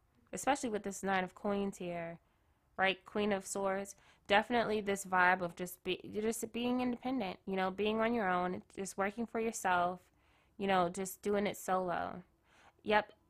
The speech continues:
It's like once you go within, that's where you'll receive that information with the Eight of Wands, clarifying this Hermit,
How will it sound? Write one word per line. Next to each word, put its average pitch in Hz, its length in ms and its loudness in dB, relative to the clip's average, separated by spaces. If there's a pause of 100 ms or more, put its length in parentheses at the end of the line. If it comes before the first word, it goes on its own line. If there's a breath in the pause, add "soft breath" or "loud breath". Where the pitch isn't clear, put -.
It's 196 180 -2
like 202 160 2
once 208 240 2
you 254 60 -4
go 233 180 4
within, 220 340 0
that's 196 240 2
where 220 120 0
you'll 208 200 0
receive 214 600 -6
that 185 200 2
information 202 720 0
with 190 140 -6
the - 160 -2
Eight 202 140 4
of 180 160 -8
Wands, 185 680 4 (320 loud breath)
clarifying 240 600 6
this 190 140 -4
Hermit, 233 520 4